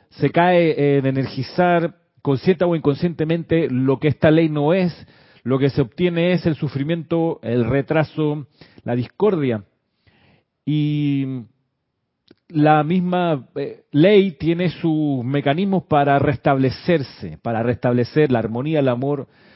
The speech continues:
para restablecer la perfección. Y de eso se trata. Ahora, la clase de hoy, de mo-, a, a, a lo que voy es que, es que así visto en lo macro, pareciera que no tiene mucho que ver con nosotros.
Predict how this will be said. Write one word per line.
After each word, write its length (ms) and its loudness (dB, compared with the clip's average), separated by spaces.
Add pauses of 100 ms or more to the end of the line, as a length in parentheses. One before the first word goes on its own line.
(200)
para 180 -2
restablecer 480 0
la 120 0
perfección. 580 -8
Y 160 -6
de 100 2
eso 140 0
se 160 -2
trata. 440 0 (240)
Ahora, 300 2 (240)
la 120 0
clase 260 0
de 120 4
hoy, 160 0 (400)
de 140 2
mo-, 320 -4 (140)
a, 100 0
a, 240 2
a 180 -4
lo 140 0
que 100 -2
voy 200 0
es 80 -8
que, 140 -4
es 100 -2
que 400 -2 (1600)
así 300 2
visto 260 4
en 100 6
lo 140 4
macro, 540 0
pareciera 520 2
que 380 0
no 140 -6
tiene 180 -4
mucho 240 -4
que 60 -2
ver 120 -2
con 160 -4
nosotros. 480 -8